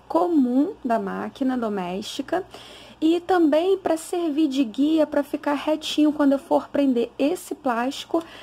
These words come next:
nessa parte aqui que tem, ah, o nosso bordado. Então, é, ele tá aqui, ó, aquela dobrinha de meio centímetro. Eu vou posicionar ela aqui, alinhando bem certinho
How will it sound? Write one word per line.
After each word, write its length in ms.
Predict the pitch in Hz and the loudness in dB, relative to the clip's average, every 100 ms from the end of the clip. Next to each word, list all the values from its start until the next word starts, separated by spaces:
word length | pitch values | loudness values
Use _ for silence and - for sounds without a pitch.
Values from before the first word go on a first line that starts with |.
| - - | -12 0
nessa 460 | 262 269 269 294 | 2 2 0 -4
parte 400 | 294 262 254 - | 0 -2 -2 -4
aqui 180 | 277 269 | -2 -2
que 160 | 254 294 | -2 -4
tem, 460 | 294 240 247 262 - - - - - | -2 -2 0 -2 -4 -20 -20 -8 -2
ah, 360 | 233 240 240 | 0 2 2
o 80 | 262 | 2
nosso 340 | 247 233 - 233 | 2 0 -4 -2
bordado. 640 | 285 320 240 151 156 170 - - - - | -2 0 -2 -4 -10 -14 -16 -20 -20 -8
Então, 760 | - 320 320 - 330 370 294 175 - - - - - | -4 -4 -4 -6 -2 0 -2 -4 -10 -20 -20 -20 -8
é, 460 | 233 233 226 226 - | -4 -2 0 -2 -2
ele 240 | 269 262 | -4 -4
tá 200 | - 233 | -4 -6
aqui, 380 | 240 - 370 381 | -6 -4 0 2
ó, 100 | 262 | 0
aquela 360 | 220 - 226 214 | -4 -8 -6 -2
dobrinha 680 | 226 214 247 262 381 403 | -2 -4 -4 -2 0 0
de 140 | 247 226 | 0 -2
meio 260 | 220 220 | -2 -4
centímetro. 1000 | - 254 262 - 269 277 349 381 403 392 - - - _ | -6 -8 -8 -6 -4 0 0 -2 -6 -8 -10 -20 -20 _
Eu 140 | 311 311 | -4 -2
vou 180 | 285 285 | -2 -4
posicionar 760 | 330 320 311 311 277 233 208 | -8 -10 -10 -6 -6 -4 -8
ela 200 | 196 185 | -8 -10
aqui, 460 | 190 - 302 285 - | -14 -10 -6 -6 -6
alinhando 600 | 254 277 294 294 285 277 | -8 -6 -4 -4 -4 -6
bem 240 | 254 311 494 | -6 -8 -8
certinho 760 | - 381 - - 294 311 403 | -12 -14 -14 -14 -10 -8 -10